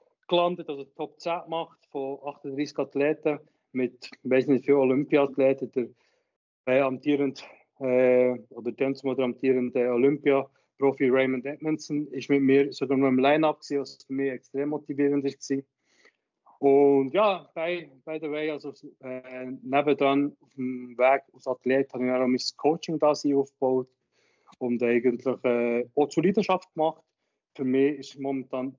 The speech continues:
beides Trio. Also ich sage jetzt nicht, ich bin noch nicht so weit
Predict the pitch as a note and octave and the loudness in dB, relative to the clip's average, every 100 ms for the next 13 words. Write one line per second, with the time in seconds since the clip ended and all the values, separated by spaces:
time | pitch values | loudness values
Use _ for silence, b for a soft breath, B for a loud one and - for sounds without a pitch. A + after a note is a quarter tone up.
0 | _ C3 C#3+ D#3+ D#3+ - - _ C#3+ C#3+ | _ 0 0 0 -6 -8 -16 _ -2 0
1 | C#3+ C#3 C#3 B2+ A#2+ A#2+ A#2 A#2+ - A#2+ | 0 0 -4 -10 -10 -6 -8 -10 -12 -4
2 | B2 - B2+ B2 B2+ B2+ C3 - C3+ C3 | -4 -2 -2 0 0 2 0 0 0 0